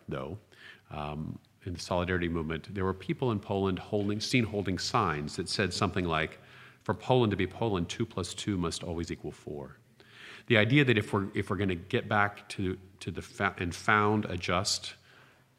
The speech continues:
truly human society, fundamental truths have to be affirmed. And it might, you might say, "Well, two plus two, four, that's an elementary truth. We learned that in first grade.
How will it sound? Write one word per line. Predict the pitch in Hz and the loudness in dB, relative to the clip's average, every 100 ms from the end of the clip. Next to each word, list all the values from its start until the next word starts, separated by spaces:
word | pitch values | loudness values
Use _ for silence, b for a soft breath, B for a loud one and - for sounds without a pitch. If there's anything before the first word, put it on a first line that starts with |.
| - | -6
truly | - 123 117 | 0 4 4
human | 107 110 95 | 4 2 2
society, | 80 80 - 113 120 73 65 71 - b b b b | 0 -6 -4 -2 -2 -2 -6 -12 -18 b b b b
fundamental | - 127 135 120 107 104 | 0 4 4 6 4 2
truths | 90 - 98 87 | -4 -2 0 0
have | - 85 - | 0 -2 -2
to | 85 | -6
be | 80 76 85 | -4 -4 -6
affirmed. | - - 82 65 65 - _ b b b b | -10 -8 -6 -6 -10 -20 _ b b b b
And | 104 | 4
it | |
might, | 107 113 | 6 6
you | 139 135 | 6 6
might | 117 | 6
say, | 127 | 6
"Well, | 104 | 4
two | - | 4
plus | 110 - | 2 2
two, | - | 2
four, | 127 | 2
that's | 113 110 - | 4 4 4
an | 107 | 4
elementary | 104 101 107 110 92 | 4 4 4 2 2
truth. | - 104 90 | 2 0 2
We | 107 | 4
learned | 98 95 | 6 4
that | 90 | 4
in | 85 | 0
first | 80 85 - | -2 -4 -4
grade. | - 107 104 98 | 0 2 2 0